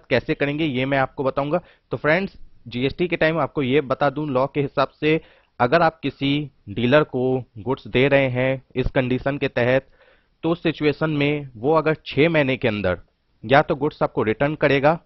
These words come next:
जिस date को आपने goods दिए हैं, उसने receive किए हैं, उस date से लेकर जब, मतलब, आपने delivery note create किया होगा, उस date से लेकर छः महीने के अंदर या तो वो goods आपको वापस return करेगा या उसे sold,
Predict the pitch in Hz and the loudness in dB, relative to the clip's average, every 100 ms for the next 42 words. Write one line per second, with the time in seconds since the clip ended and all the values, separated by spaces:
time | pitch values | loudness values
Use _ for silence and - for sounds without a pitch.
0 | _ 101 123 120 131 147 139 139 110 117 | _ -6 -4 -2 -2 -2 -2 -4 -6 -8
1 | 113 113 123 135 135 170 _ _ _ - | -6 -4 -2 -2 -2 -4 _ _ _ -12
2 | - 120 117 - 147 - 151 147 143 139 | -6 -4 -4 -2 -4 0 -2 -2 -6 -4
3 | 117 135 - 131 120 - 139 151 - _ | -2 -2 -2 -2 -2 0 2 2 0 _
4 | _ _ _ - 101 123 110 131 135 139 | _ _ _ -20 -14 -6 0 2 2 2
5 | 131 120 131 107 110 110 135 131 135 - | 2 2 -2 -2 2 2 2 -2 -4 -6
6 | - 113 131 - 131 127 135 120 117 127 | -8 -2 -2 0 2 2 2 -2 -2 -4
7 | - 135 117 117 120 113 - 127 151 147 | -2 2 2 2 0 -2 -2 -2 2 2
8 | 143 139 135 117 98 - - 110 139 156 | 0 -2 -2 0 0 -2 -4 0 0 0
9 | 151 131 139 - 139 139 107 - 123 101 | -4 -4 -6 -4 -6 -2 -2 -2 -6 -2
10 | 107 131 143 143 139 135 165 - _ _ | -2 -2 -2 -2 0 2 0 -2 _ _
11 | - 117 165 180 - 139 160 147 147 151 | -2 4 6 4 -2 -6 -4 -2 0 0